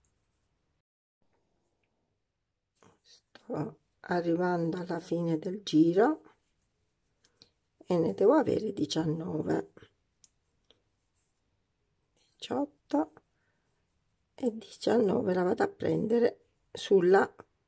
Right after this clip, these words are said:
catenella, delle tre catenelle iniziali. Uno, due, tre catenelle, giro il lavoro e adesso di nuovo diciannove più due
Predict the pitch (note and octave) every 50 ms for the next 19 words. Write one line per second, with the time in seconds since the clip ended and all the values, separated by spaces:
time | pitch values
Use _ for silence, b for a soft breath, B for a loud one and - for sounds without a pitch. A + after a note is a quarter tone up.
0 | _ _ _ _ _ _ _ _ _ _ _ - - - - F#3 - - C#3 C#3+
1 | - A#2 B2 - C3 D3 D#3+ D#3+ D3+ - - - _ _ _ _ - F#3 F3 F3
2 | F#3 E3 - D#3+ D#3 - - - D3 - A#3+ B3 A#3 F#3 D#3 D3+ D#3 D#3 D#3+ E3
3 | D#3+ - - - - E3 D3+ D#3 D3+ D3+ - - - - - D#3 D3 D3 D#3 D#3
4 | D#3 b b b b b b b b b b b - - - - - - F#3 F#3
5 | F3 E3 E3+ D#3+ D#3+ D3+ C#3+ C#3+ D3+ - _ _ - A#3 G#3+ F#3 F3 F3 E3 D3+
6 | D3+ D#3 D3 D3+ D3+ - _ - - - D#3 D#3 - D3 D3+ D3+ - E3 D#3 D#3+
7 | D#3+ D#3+ D#3+ D#3+ D3+ D3+ D#3+ - C#3+ - - - - D#3 D#3 D3+ E3 D3 D3 D3+
8 | - D3+ D3+ D#3 D#3+ E3 D#3+ E3 F#3+ G#3+ C#4+ C#4 - _ _ _ _ _ _ _
9 | _ _ _ _ _ _ _ _ _ _ _ _ _ _ _ _ _ _ _ _
10 | _ - - B3+ A#3+ G#3 - D#3 - - - - G#3 G3+ A#3+ D4 D4 A#3+ F#3+ C#3+
11 | D3 E3 G#3 A3 B3 C#4+ C#4 - - - - _ _ _ _ _ _ _ _ _
12 | _ _ _ _ _ _ _ _ _ _ _ _ _ _ _ _ _ _ _ _
13 | _ _ _ _ _ _ _ - - F#3 F3+ - C4 C#4+ D4+ A3+ E3 D3 E3 -
14 | - - - - D3+ D#3 D3 - - - - A#2+ - - - - _